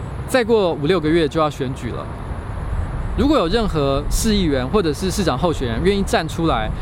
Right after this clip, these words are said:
为某个议题发声了的话，一定是因为这件事情背后代表的选票。可是这个地方真正有选票的是住在后面那一排的居民，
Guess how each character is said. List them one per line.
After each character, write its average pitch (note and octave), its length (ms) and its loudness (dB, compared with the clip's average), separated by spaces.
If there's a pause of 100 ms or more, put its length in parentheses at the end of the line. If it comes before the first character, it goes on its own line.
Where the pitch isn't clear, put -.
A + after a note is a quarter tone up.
(140)
为 G#3+ 80 4
某 F3 140 2
个 C3 100 0
议 F#3 140 2
题 C#3 160 -4
发 D#3 180 0
声 D#3 180 0
了 C#3 80 0
的 B2+ 80 -2
话， C3 220 0 (260)
一 G3+ 60 2
定 C4+ 140 2
是 A#3+ 120 -2
因 A#3+ 80 4
为 A#3 100 4
这 A3 120 0
件 G3+ 100 2
事 G3 140 -6
情 E3 140 0
背 F#3 160 0
后 E3+ 120 0
代 D#3 140 0
表 C3 100 -4
的 C3 80 -4
选 C3 240 -4
票。 A#2+ 240 -2 (360)
可 - 100 2
是 A3+ 60 2
这 E4 100 2
个 B3+ 80 2
地 F#3 180 2
方 C#3+ 300 0 (1600)
真 C#4 140 2
正 C#4+ 120 2
有 F#3+ 120 4
选 D3+ 180 0
票 C#3+ 220 0
的 A#2+ 120 -4
是 - 140 -4
住 G#3 180 0
在 D#3+ 300 0 (180)
后 A3 200 2
面 F3+ 260 2
那 D#3+ 160 0
一 E3 40 -2
排 B2+ 220 -2
的 B2 120 -4
居 D#3 240 -2
民， C3+ 140 0